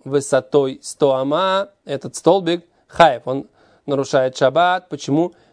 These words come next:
Лефишер шуса йохит олара для ракия. Э, частное владение поднимается до небес,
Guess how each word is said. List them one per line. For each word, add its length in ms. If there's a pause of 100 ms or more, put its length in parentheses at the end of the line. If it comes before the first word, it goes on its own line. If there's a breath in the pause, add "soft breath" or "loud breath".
Лефишер 440
шуса 300
йохит 280
олара 320
для 140
ракия. 440 (1000 soft breath)
Э, 560
частное 420
владение 420
поднимается 600
до 120
небес, 540